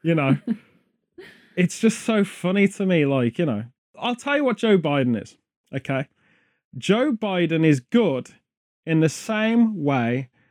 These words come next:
Speaker 1: that watching Harrison Ford play Indiana Jones in his eighties is good.
Speaker 2: Mm.
Speaker 1: You think he's a hero? He's got the track record of a hero.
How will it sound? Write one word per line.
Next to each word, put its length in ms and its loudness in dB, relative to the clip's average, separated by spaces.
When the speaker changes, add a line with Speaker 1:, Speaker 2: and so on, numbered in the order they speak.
Speaker 1:
that 160 -4
watching 480 -2
Harrison 540 -2
Ford 360 0
play 300 -2
Indiana 400 2
Jones 400 0
in 80 2
his 160 0
eighties 480 -2
is 140 -6
good. 280 -12
Speaker 2:
Mm. 460 0
Speaker 1:
You 160 6
think 440 0
he's 160 4
a 100 6
hero? 480 4
He's 180 0
got 180 -2
the 60 -2
track 380 -8
record 360 0
of 120 0
a 80 0
hero. 420 0